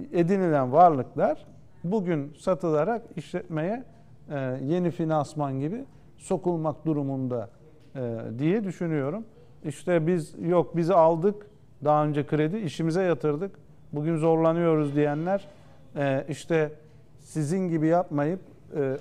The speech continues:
aldıkları krediyle döviz alanlar, aldıkları krediyle otomobil şunu bunu alanlar yüzünden siz de o duruma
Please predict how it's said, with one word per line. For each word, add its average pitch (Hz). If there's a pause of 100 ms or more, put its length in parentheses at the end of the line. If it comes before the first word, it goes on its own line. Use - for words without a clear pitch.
(100)
aldıkları 151
krediyle 143
döviz 156
alanlar, 135
aldıkları 151
krediyle 143
otomobil 151
şunu 147
bunu 156
alanlar 143 (460)
yüzünden 143
siz 120
de 123
o 131
duruma 113